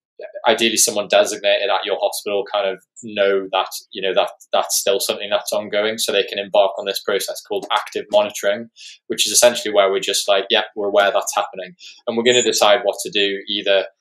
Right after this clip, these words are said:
whether that's escalating it if you're really, really struggling and it's in-, interfering with your day-to-day life and we think we need to do something more, or actually saying, "You know what, like, yeah, you're experiencing these. If you're okay with it and you're still managing and,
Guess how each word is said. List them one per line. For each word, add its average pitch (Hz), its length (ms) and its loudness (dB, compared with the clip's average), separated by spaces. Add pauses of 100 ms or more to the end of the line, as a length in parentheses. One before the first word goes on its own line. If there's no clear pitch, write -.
(400)
whether 104 300 4
that's - 500 0 (380)
escalating 110 680 2 (220)
it 104 300 -2
if 110 160 -4
you're 110 200 -6 (120)
really, 123 320 -2
really 110 220 0
struggling 113 500 0
and 107 120 -4
it's 110 160 -6
in-, 110 160 -6
interfering 107 500 -2
with 101 160 -8
your - 80 -8
day-to-day 98 460 2
life 95 320 2
and 107 60 -14
we 101 60 -6
think 101 200 -12
we 95 40 -12
need 95 180 -8
to - 220 -14
do 92 40 -12
something 95 360 -14
more, 95 320 2 (380)
or 120 260 8
actually 113 260 -2
saying, 107 300 4
"You 117 120 0
know 120 120 6
what, 107 260 4
like, 104 200 4 (720)
yeah, 120 280 4
you're 117 180 6
experiencing 120 600 2
these. 101 420 -4 (200)
If - 180 -6
you're 120 320 6
okay 110 260 2
with 107 140 4
it 104 140 2
and 113 100 -4
you're 110 180 4
still 107 260 -2
managing 107 500 0
and, 110 120 -4